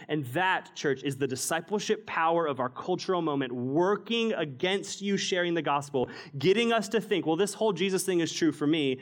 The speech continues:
but that doesn't mean it's true for them." And this is why, as I shared a few weeks ago, a recent study by the Barna Group found that while nearly all Christians agree that part of their following of Jesus means being a witness,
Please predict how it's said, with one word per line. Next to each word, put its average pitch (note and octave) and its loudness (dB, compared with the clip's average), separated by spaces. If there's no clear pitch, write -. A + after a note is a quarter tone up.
but C3+ -2
that C#3+ -2
doesn't D3 0
mean C3 0
it's A#2+ -8
true A#2+ -2
for A#2 -10
them." F#2+ -10
And C3+ -2
this C#3+ 0
is C3 -6
why, D#3+ 4
as C#3 0
I C#3+ 0
shared D3+ 0
a D3 0
few C#3 0
weeks E3+ 0
ago, C3+ 0
a - 0
recent D#3+ 2
study F3 0
by F3 2
the E3+ 2
Barna E3+ 0
Group D3+ 0
found F3 0
that D#3+ -2
while D#3+ 2
nearly E3+ 4
all G3 4
Christians A#3+ 0
agree G3 2
that F3 0
part G#3+ 2
of A#3 0
their A3+ 2
following G#3+ 2
of G3 4
Jesus F#3 2
means G3 4
being G3+ 4
a F#3+ 4
witness, E3 0